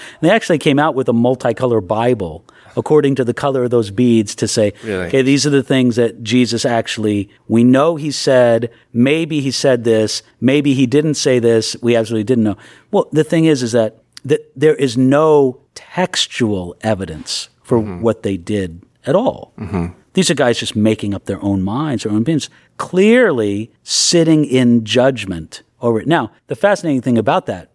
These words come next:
Speaker 1: Brent, is you know how this works, is, um, if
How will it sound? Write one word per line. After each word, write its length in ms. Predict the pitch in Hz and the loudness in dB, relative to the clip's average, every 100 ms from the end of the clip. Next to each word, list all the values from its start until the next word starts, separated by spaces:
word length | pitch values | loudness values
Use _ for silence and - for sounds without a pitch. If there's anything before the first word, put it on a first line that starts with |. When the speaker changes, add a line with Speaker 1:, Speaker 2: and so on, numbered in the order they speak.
| _ | _
Speaker 1:
Brent, 200 | 87 85 | -18 -10
is 140 | 107 | -2
you 100 | 139 | 0
know 100 | 156 | 2
how 100 | 139 | 0
this 200 | 110 98 | -2 -4
works, 540 | 110 160 92 - - - - | 0 2 2 -4 -12 -14 -4
is, 440 | 107 101 95 - - - - _ | 0 0 -2 -6 -10 -20 -20 _
um, 420 | 120 110 101 95 - - _ _ _ _ _ _ | 0 0 0 -6 -12 -20 _ _ _ _ _ _
if 180 | 143 | -4